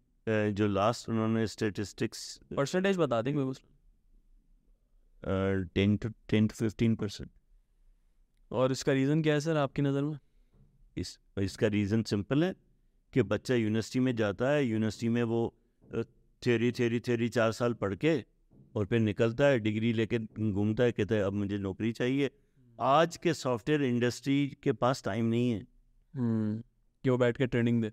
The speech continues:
Speaker 1: कि वो बैठ के training दे, बच्चे को तैयार करे, उसको सब कुछ सिखाए।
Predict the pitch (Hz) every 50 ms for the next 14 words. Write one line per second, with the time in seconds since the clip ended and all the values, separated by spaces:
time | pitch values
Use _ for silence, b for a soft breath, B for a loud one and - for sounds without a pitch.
0 | _ _ - 139 131 131 123 117 117 113 113 - 139 120 110 120 113 113 117 120
1 | 123 113 117 110 92 - - _ - 98 113 - - 123 107 127 120 - 113 110
2 | 107 107 117 120 120 127 123 117 113 98 - - 107 - - 131 117 98 117 -
3 | - 117 104 - 127 110 - - 120 - - 113 107 98